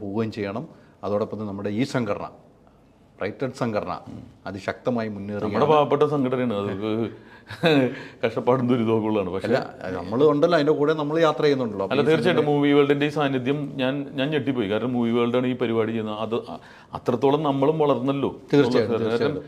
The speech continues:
Speaker 2: മിമിക്രി ആർട്ടിസ്റ്റ് അസോസിയേഷൻ തുടങ്ങുന്ന പത്ത് വർഷം മുമ്പ് ഞാൻ ഉൾപ്പെടെയുള്ള ഒരു മൂന്നാല് പേരും കൂടി ചേർന്നിട്ടുണ്ട്. ഇപ്പൊ കെ എസ് പ്രസാദ് ഉണ്ടായിരുന്നു, പക്രു ഉണ്ടായിരുന്നു, അങ്ങനെ കോ-, കോട്ടയത്ത് നിന്ന്. പക്ഷെ അത്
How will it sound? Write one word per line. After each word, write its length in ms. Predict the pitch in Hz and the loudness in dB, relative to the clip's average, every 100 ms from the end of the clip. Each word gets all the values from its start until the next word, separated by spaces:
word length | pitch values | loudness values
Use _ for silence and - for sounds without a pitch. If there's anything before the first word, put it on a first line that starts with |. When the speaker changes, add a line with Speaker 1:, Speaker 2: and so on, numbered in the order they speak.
| - - - | -18 -12 -2
Speaker 2:
മിമിക്രി 360 | 139 135 165 170 | -2 0 2 2
ആർട്ടിസ്റ്റ് 280 | 156 165 170 | 2 -2 0
അസോസിയേഷൻ 480 | 160 156 151 156 151 151 | 0 -2 -4 -6 -2 0
തുടങ്ങുന്ന 280 | 143 143 139 | 2 0 -2
പത്ത് 160 | 139 135 | -2 -4
വർഷം 200 | 110 135 | -2 -4
മുമ്പ് 160 | 131 123 127 - - - - _ 131 135 | -2 -4 -6 -14 -20 -20 -20 _ -6 0
ഞാൻ 160 | 131 139 151 | 2 4 2
ഉൾപ്പെടെയുള്ള 360 | 143 143 135 127 | 2 2 4 2
ഒരു 60 | 127 | 2
മൂന്നാല് 240 | 123 117 123 | 2 2 2
പേരും 180 | 123 110 | 2 0
കൂടി 100 | 113 107 | -2 -2
ചേർന്നിട്ടുണ്ട്. 380 | 90 85 73 - | -2 -8 -10 -8
ഇപ്പൊ 100 | 98 | -2
കെ 40 | 104 | -2
എസ് 100 | - | -2
പ്രസാദ് 300 | 95 - 101 107 | -8 -2 -2 -2
ഉണ്ടായിരുന്നു, 400 | 95 92 90 87 - - | -6 -6 -8 -10 -12 -12
പക്രു 280 | 95 - 98 95 | -12 -8 -8 -6
ഉണ്ടായിരുന്നു, 340 | 90 90 87 | -8 -10 -12
അങ്ങനെ 200 | 90 101 101 - - - - - | -12 -12 -14 -20 -20 -20 -20 -6
കോ-, 160 | 110 104 101 | -6 -6 -4
കോട്ടയത്ത് 280 | 110 110 98 | -2 -2 -4
നിന്ന്. 280 | 92 - - - - | -8 -16 -20 -16 -10
പക്ഷെ 160 | - 156 | 0 2
അത് 140 | 135 | 4